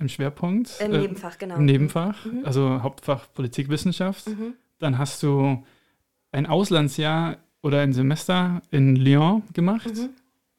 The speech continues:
Speaker 1: Und dann bist du für den Master nach Toronto.
Speaker 2: Für einen
Speaker 1: Oder
Speaker 2: Teil
Speaker 1: für,
Speaker 2: vom
Speaker 1: für,
Speaker 2: Master. Mhm.
Speaker 1: genau, für einen Teil
Speaker 2: Genau.
Speaker 1: vom Master mit einem Stipendium. Und dann machst du vergleichende historische Forschung, ähm,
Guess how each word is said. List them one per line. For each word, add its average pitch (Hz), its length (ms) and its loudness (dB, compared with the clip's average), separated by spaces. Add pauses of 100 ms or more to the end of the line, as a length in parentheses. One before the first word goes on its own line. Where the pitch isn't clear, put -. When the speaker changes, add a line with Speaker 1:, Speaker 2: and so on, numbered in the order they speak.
(440)
Speaker 1:
Und 143 240 -2
dann 165 280 4
bist 185 240 -4
du 175 60 -2
für - 120 -6
den 135 160 0
Master 151 460 -2
nach 156 160 -2
Toronto. 156 600 -2 (420)
Speaker 2:
Für - 100 -10
einen - 80 6
Speaker 1:
Oder 123 80 2
Speaker 2:
Teil 190 60 4
Speaker 1:
für, 156 60 2
Speaker 2:
vom - 100 -2
Speaker 1:
für, 180 60 -4
Speaker 2:
Master. 170 360 -10
Mhm. 208 100 -10
Speaker 1:
genau, 143 180 0
für 123 40 0
einen 123 80 2
Teil 135 140 -2
Speaker 2:
Genau. 147 100 2
Speaker 1:
vom 139 140 0
Master 175 400 -4
mit 170 100 -6
einem 135 120 0
Stipendium. 190 600 -4 (720)
Und 147 260 -2
dann 190 400 4
machst 156 320 -4
du 165 140 2
vergleichende 151 640 0
historische 151 840 -2 (480)
Forschung, 165 1000 0
ähm, 139 760 2